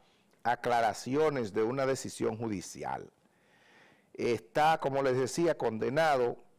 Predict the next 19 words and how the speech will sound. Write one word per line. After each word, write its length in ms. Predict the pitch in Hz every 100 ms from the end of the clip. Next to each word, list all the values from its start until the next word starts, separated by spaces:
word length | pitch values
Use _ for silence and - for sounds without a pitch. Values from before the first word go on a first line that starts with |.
| _
a 180 | - 107
doce 360 | 139 147 151 143
años 440 | 156 160 143 -
y 140 | 123 117
un 200 | 139 135
mes 200 | 147 139
de, 240 | 143 - -
de 180 | 120 -
cárcel 680 | 165 151 123 - 104 101 - _ _ _ _ _
por 180 | 107 117
haber 280 | 120 151 175
recibido, 600 | 185 - 175 170 180 165
oigan 320 | 165 180 185
ustedes, 420 | 170 - 131 117 -
un 240 | 143 180 190
apartamento 1400 | 180 185 170 - 175 170 180 190 175 135 98 - - 80 - _ _ _ _ _ -
de 180 | 110
una 300 | 127 156 170
constructora 1000 | 170 160 156 156 123 - 147 135 120 120